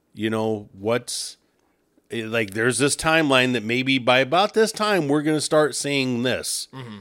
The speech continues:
Speaker 1: We're gonna start seeing people all of a sudden are transgender or general, gender neutral, and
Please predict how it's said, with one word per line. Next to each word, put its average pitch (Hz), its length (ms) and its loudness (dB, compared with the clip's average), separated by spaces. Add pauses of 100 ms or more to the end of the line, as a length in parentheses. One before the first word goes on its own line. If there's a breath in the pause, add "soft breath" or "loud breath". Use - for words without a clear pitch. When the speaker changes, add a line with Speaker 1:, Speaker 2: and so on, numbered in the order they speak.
(160)
Speaker 1:
We're 120 120 0
gonna 123 220 -2
start 117 260 0
seeing 113 360 -4
people 110 680 -2 (480 soft breath)
all 107 180 2
of 107 120 -2
a 110 40 -2
sudden 110 440 -2
are 107 340 0
transgender 110 920 -6
or 110 240 0
general, 107 540 -6 (120)
gender 117 320 -2
neutral, 127 1000 2
and 98 460 -10